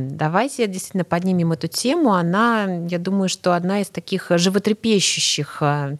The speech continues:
не только среди медицинских работников, но и, наверное, и пациентов, и вот сейчас так называемого направления зож, потому что мы знаем с вами, что вот, э, именно эти,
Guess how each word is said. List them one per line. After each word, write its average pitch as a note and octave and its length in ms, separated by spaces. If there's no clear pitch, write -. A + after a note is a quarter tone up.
не E3 220
только C4 240
среди D#3+ 340
медицинских D3 760
работников, C#3 640
но D3+ 120
и, F3 40
наверное, E3 380
и - 40
пациентов, G#3 680
и F#3+ 60
вот G#3 160
сейчас - 360
так - 140
называемого E3 680
направления D#3+ 580
зож, D3 460
потому C3+ 300
что C#3 320
мы C#3+ 160
знаем G#3+ 380
с - 120
вами, F#3+ 220
что - 260
вот, C#3+ 280
э, C#3 200
именно D3 280
эти, C#3+ 500